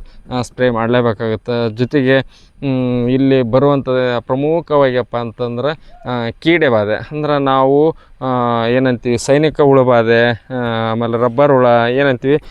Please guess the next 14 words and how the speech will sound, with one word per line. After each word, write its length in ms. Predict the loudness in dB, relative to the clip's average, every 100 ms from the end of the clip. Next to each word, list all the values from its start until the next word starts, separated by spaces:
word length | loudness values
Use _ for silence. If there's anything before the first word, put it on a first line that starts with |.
| -14 -2
ಅವುಗಳ 360 | 0 4 4
ಎಲ್ಲ 320 | 4 4 2 2
ಸಮಸ್ಯೆಯಿಂದ 600 | 0 0 0 0 0 0
ನಾವು 400 | 2 2 2 2
ಭಾಳಷ್ಟು, 600 | 2 0 -2 -6 0 2 4 4 4
ಆ, 420 | 0 -6 -8 -6
ಸಮಸ್ಯೆ 440 | -6 -6 -8 -6 -4
ಅನುಭವಿಸ್ತೀವಿ. 460 | 0 0 0 -4 -4 -10 -14 -2
ಆ 140 | -2
ಸಮಸ್ಯೆನ 480 | 0 0 -2 0 0
ನಮ್ಮನ್ನ 640 | 2 2 2 2 2 2
ಏನ್ 160 | 2 2
ಮಾಡುತ್ತೆ, 360 | 2 0 -2 -4
ಮೆಕ್ಕೆಜೋಳದಲ್ಲಿ 1040 | -6 -4 2 4 4 4 4 4 2 0